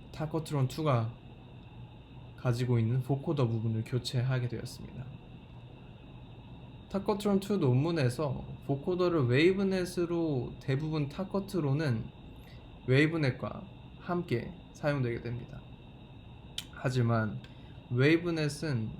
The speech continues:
오토리그레시브한 성질을 가지고 있기 때문에 음성 합성 속도가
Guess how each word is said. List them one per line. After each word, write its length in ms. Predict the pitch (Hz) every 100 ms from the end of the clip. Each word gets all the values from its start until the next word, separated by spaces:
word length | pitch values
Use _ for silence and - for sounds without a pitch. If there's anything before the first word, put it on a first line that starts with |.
| -
오토리그레시브한 1700 | 143 143 185 185 175 170 165 165 170 160 160 160 160 156 151 139 131
성질을 500 | 165 160 139 143 151
가지고 380 | 123 113 123
있기 160 | 117 117
때문에 500 | 139 135 110 117 107 123 - - - - - - -
음성 380 | 127 127 139 127
합성 580 | 185 - - 160 156
속도가 720 | 143 175 - - 110 120 110